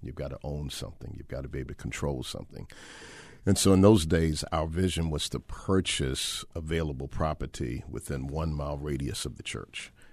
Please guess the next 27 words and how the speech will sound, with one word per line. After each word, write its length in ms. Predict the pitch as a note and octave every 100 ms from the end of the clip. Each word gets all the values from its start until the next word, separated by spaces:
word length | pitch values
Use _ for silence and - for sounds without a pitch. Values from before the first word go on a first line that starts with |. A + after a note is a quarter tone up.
| - -
And 380 | C#2 C2+ C2 C#2
we, 340 | C#2 C2+ C2+ -
we 80 | C#2+
were 140 | C#2 C#2+
able 100 | B1+
to 80 |
do 220 | B1 C#2+ B1+
that, 340 | A#1+ A1+ -
which 340 | C2 C2 - -
allowed 440 | C2+ C#2 C2+ C2+ -
us 160 | -
to 160 | - A1
acquire 580 | - - D2 C#2 C2 C2
the 200 | A#1+ - -
piece 280 | - D#2 -
of 100 | C2+
parcel 380 | - B1+ - C2
that 180 | - -
we 120 | -
have 240 | - -
now. 380 | C2+ B1+ C2 - - - - - - -
Um, 380 | D#2 C#2+ C2+ -
at 200 | C#2+ -
that, 160 | C2 B1+ _ _ _ -
at 140 | D2+ D2+
that 220 | B1+ -
time, 560 | - G2 F#2 F2 E2+